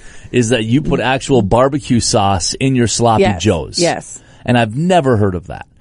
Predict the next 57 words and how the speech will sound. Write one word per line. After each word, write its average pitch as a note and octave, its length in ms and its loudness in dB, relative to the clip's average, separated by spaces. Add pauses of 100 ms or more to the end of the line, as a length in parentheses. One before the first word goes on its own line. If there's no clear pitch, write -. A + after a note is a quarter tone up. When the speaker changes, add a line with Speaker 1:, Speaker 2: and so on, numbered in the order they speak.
(260)
Speaker 1:
I A#2+ 120 0
get C3 280 -2
your D#3+ 220 2
argument, G#2 520 2
you A#2 120 6
saying, G#2+ 380 2
well, G#2+ 280 4
basically A#2 760 -2
all A2+ 280 2
the G#2+ 100 -2
spices A2 560 -2
that F#2 160 0
you G#2 100 0
put - 300 0
into A#2 480 2 (380)
Sloppy A#2+ 480 2
Joe's G#2 360 0
slash G#2 400 0
barbecues G2 840 -2 (880)
is A2+ 280 2
barbecue A#2 540 0
sauce. - 720 -2
Speaker 2:
Right. F3+ 340 -2
Speaker 1:
But A2+ 160 -2
there's A#2+ 240 0
that A2+ 220 2
extra B2+ 340 -2
tang B2 640 0
and G#2+ 100 0
the G2+ 120 2
extra A2 320 0
Speaker 2:
And D4 120 6
there D#4 120 4
was D4+ 200 2
a C#4+ 80 -4
little C#4 200 2
extra G3+ 320 -2
tang F#3+ 280 2
in F#3 80 2
it F3 80 0
'cause - 120 -10
I F#3+ 80 2
think F#3+ 180 0
I F3+ 40 2
used F3 280 0
hickory D#3+ 520 -2
and C#3+ 260 0
honey C3 340 -6
or C3+ 80 -6
something - 360 -6
like - 220 -10
that, D#2+ 140 -6
Speaker 1:
Ah, A2+ 380 2
Speaker 2:
flavored C3 400 -4
barbecue D#3+ 300 -4
Speaker 1:
yeah. E3 140 0
Speaker 2:
sauce. - 440 -6